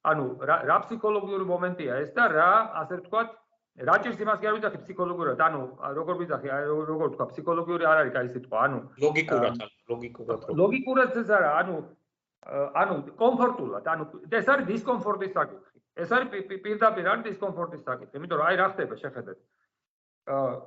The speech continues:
Speaker 1: კვანტურ მექანიკას ზოგიერთი ადამიანი გამოყავს კომფორტის ზონიდან.
Speaker 2: ო, ძალიან
Speaker 1: მაგრამ
Speaker 2: ბევრი ჩემი ჩათვლით, ჩემი.
Speaker 1: ხო, რა თქმა უნდა, მაგრამ თქვენ, თქ-, მაგრამ თქვენ, თქვენი ვალდებულება არ არის, არ არის, იმიტომ რომ, ე, ე, არ არის, რომ კომ-,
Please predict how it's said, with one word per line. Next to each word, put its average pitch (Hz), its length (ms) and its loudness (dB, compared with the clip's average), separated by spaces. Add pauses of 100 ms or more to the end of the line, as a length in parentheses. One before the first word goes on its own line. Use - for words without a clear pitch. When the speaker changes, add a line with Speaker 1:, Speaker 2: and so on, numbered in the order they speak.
Speaker 1:
კვანტურ 247 400 4
მექანიკას 226 680 0 (300)
ზოგიერთი 190 580 0
ადამიანი 196 460 0
გამოყავს 208 500 2
კომფორტის 202 540 -2
ზონიდან. 156 480 -6 (1160)
Speaker 2:
ო, 156 120 0
ძალიან 156 400 6
Speaker 1:
მაგრამ - 40 -6
Speaker 2:
ბევრი 151 260 -2
ჩემი 147 280 0
ჩათვლით, 110 520 -10
ჩემი. 113 280 -12 (540)
Speaker 1:
ხო, 254 200 2
რა 214 180 6
თქმა 240 160 0
უნდა, 254 140 0
მაგრამ 170 200 0
თქვენ, 262 260 2 (100)
თქ-, - 220 -8
მაგრამ 185 280 0
თქვენ, 247 260 -2 (140)
თქვენი 220 340 -2
ვალდებულება 214 600 2
არ 175 140 4
არის, 175 200 0
არ 170 160 4
არის, 165 240 0
იმიტომ 151 300 -6
რომ, 127 160 0 (100)
ე, 156 160 -14 (100)
ე, 165 120 -10 (260)
არ 165 200 6
არის, 180 220 6
რომ 139 140 -4
კომ-, - 240 -4